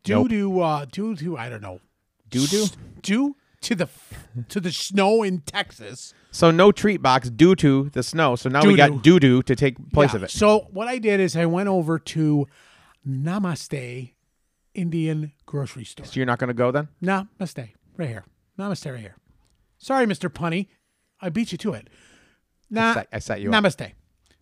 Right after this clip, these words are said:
Speaker 1: So anyways, so I went in, and of course, uh, a friendly young lad,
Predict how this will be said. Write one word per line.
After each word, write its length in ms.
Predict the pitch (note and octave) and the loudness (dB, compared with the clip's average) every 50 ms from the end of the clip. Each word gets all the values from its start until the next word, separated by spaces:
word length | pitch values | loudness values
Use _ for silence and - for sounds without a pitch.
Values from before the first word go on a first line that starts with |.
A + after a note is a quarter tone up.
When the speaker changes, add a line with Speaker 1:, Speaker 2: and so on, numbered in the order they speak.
| _ | _
Speaker 1:
So 140 | _ - G3+ | _ -6 -4
anyways, 440 | G#3 G3+ F3+ C#3+ B2 A#2 - - - _ | -2 -2 -2 -4 -8 -12 -16 -20 -20 _
so 300 | - - G#3+ G#3+ G#3+ G#3+ | -6 0 4 4 6 6
I 180 | F#3 G3 G3+ | 6 4 4
went 220 | G#3 A3+ B3+ C4 A#3 | 4 4 2 2 2
in, 200 | A3 G#3 G#3 G#3+ | 2 0 0 -2
and 400 | - G3+ F#3+ F#3+ F#3+ F#3 F3+ F#3 | -4 -2 0 0 0 0 -2 -4
of 160 | F3 - - | -6 -10 -10
course, 460 | - G3+ G3+ G3 F3 - - - - - _ | -6 -4 -2 -2 -4 -6 -10 -16 -20 -18 _
uh, 460 | F3 D#3 D#3 D3 C#3+ C#3 C3+ C3 B2+ C3+ _ _ _ _ _ _ _ _ | -12 -10 -10 -10 -10 -10 -12 -12 -14 -16 _ _ _ _ _ _ _ _
a 80 | F#3+ D#3+ | -16 -16
friendly 400 | - - A#3+ C4+ B3+ G3+ F#3 D#3 | -10 -4 -2 -2 -2 -2 -2 -4
young 220 | C#3+ C#3+ C#3 C3+ | -4 -6 -8 -10
lad, 320 | A#2 A#2 A#2+ A#2 A#2+ C3 | -10 -12 -12 -12 -12 -14